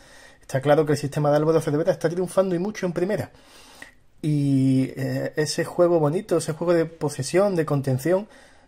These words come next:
no está dando su fruto. Ya sufrió este,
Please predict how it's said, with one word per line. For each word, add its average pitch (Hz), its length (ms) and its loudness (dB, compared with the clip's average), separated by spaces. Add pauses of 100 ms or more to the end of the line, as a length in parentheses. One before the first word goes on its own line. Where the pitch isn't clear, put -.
no 139 260 0
está 165 640 0
dando 156 280 2
su 147 160 -4
fruto. 175 460 -2 (160)
Ya 135 420 2
sufrió 160 560 0
este, 156 800 2